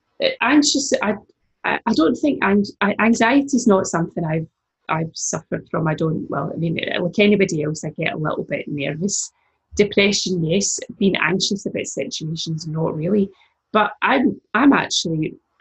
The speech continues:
quite anxious about coming out of this as well, because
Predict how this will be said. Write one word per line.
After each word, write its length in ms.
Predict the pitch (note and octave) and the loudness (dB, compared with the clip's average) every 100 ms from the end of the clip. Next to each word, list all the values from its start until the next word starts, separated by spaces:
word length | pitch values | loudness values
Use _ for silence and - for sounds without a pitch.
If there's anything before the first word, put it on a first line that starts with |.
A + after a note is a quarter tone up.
| - | -12
quite 380 | - D3+ - - | -4 -2 -2 -4
anxious 540 | D3+ C#3+ - - D#3+ E3+ | -6 -4 -6 -8 -6 -6
about 320 | D#3+ C#3+ - - _ | -2 -2 -2 -6 _
coming 600 | - D#3+ D#3 D3+ D#3 - - | -6 -2 0 0 -4 -4 -2
out 240 | D#3+ - | 0 0
of 120 | D#3+ - | -6 -6
this 280 | D#3+ - | -6 -6
as 140 | E3 - | -6 -4
well, 240 | D3 A3+ | -2 -2
because 580 | G3+ F#3 - F3+ F3+ - | 0 -2 -2 -4 -2 -6